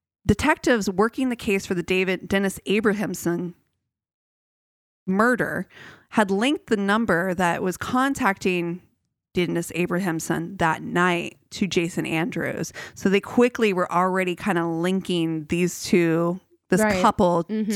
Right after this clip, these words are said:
Speaker 1: to this, this murder. The, the fact that they were in a different county, this is in Pinellas County, when they, when the kind of radar went out, they're looking for this Jason Andrews guy, Pinellas County called them and were like, "Hey,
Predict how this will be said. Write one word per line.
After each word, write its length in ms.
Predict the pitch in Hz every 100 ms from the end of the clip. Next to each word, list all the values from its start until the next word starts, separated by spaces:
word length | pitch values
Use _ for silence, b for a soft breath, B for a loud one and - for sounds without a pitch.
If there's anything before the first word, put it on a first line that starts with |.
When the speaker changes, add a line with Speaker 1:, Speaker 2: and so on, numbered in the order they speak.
| 196
Speaker 1:
to 180 | 190 185
this, 480 | 165 160 175 - -
this 260 | 180 165
murder. 460 | 190 180 180 151 156 B B B -
The, 300 | 175 208 196
the 100 | 196
fact 340 | 196 262 262 -
that 200 | 226 -
they 480 | 190 180 180 175 -
were 220 | 196 185
in 160 | 185 180
a 40 |
different 300 | 170 180 170
county, 320 | - 294 254
this 160 | 185 208
is 80 | 180
in 80 | 175
Pinellas 420 | 196 180 165 -
County, 500 | 233 220 202 170 175 B B B
when 380 | - 185 220 220
they, 220 | 208 180
when 220 | 180 196 190
the 100 | 180
kind 240 | 214 190
of 140 | 170 170 -
radar 400 | 180 202 202 190
went 160 | 180 180
out, 200 | 175 165
they're 140 | 160
looking 380 | 156 170 175 180
for 100 | 170
this 160 | 170 170
Jason 280 | 175 170 -
Andrews 360 | 220 214 190
guy, 420 | - 175 160 156 B B -
Pinellas 280 | 202 180 -
County 240 | 220 202
called 320 | - - 202 180
them 120 | 170
and 100 | 160
were 60 |
like, 180 | 160 160
"Hey, 440 | - 226 208 190